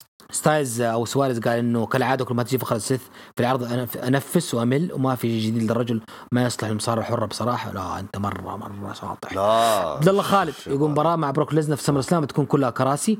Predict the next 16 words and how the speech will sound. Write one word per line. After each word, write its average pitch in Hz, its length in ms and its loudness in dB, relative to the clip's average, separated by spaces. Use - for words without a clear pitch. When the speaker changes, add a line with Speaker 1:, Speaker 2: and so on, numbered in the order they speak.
Speaker 1:
أو 170 200 4
ترين 240 300 4
قلتها، 254 240 2
بس 208 180 0
أنا 214 140 2
أشوف 214 160 2
إن 196 60 4
extreme 220 360 4
rules 165 240 2
قبل 151 220 2
سمر 123 200 0
سلام 104 260 -4
هي 175 180 4
اللي 147 100 0
حتكون 117 320 -2
الموعد، 110 380 0